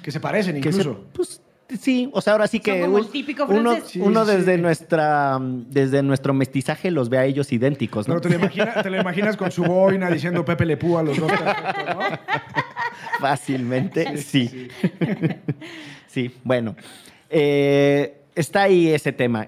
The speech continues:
Speaker 2: Y el otro, que, que creo que también dejó con una estampa, em,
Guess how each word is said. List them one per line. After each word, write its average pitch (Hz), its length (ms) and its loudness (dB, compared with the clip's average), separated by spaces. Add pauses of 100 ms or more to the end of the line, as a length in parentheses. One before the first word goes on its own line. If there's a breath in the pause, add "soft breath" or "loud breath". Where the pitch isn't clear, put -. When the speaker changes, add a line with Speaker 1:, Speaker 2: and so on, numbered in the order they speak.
Speaker 2:
Y 156 140 2
el 170 160 4
otro, 165 560 -2
que, 104 340 -12
que 101 160 -16
creo 139 240 -4
que 147 140 -2
también 131 340 -2
dejó 131 600 -2
con 113 180 -4
una 143 160 0
estampa, 131 640 -4 (340)
em, 104 720 -12